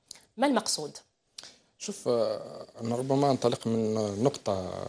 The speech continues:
Speaker 2: تحدث إليها المتدخل في هذه الأثناء حينما قال، آه، يجب تسليح الجيش الليبي.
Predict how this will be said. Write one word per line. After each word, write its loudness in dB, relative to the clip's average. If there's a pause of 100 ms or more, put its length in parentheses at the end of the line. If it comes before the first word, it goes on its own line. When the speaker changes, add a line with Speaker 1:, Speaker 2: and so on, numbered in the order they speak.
(200)
Speaker 2:
تحدث -4
إليها 4
المتدخل 2
في -4
هذه 0
الأثناء 2
حينما 0
قال، 4
آه، -6 (360)
يجب 8
تسليح 2
الجيش 2
الليبي. 0